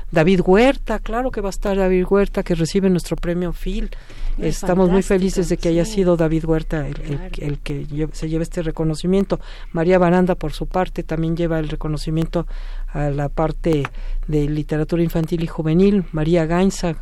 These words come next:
Speaker 1: el premio Sor Juana, escritora, eh, argentina,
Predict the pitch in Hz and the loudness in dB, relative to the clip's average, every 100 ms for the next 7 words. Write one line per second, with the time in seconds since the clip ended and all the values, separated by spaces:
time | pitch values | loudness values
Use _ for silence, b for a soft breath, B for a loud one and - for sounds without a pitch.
0 | 156 147 - 156 156 - 143 170 175 160 | -6 -6 -2 -2 -2 -4 -4 -2 -2 -2
1 | 151 - 156 147 - B B B B 147 | -4 -2 0 -2 -4 B B B B 0
2 | 143 - 147 160 151 - 208 196 | 0 -4 -4 -2 -2 2 4 4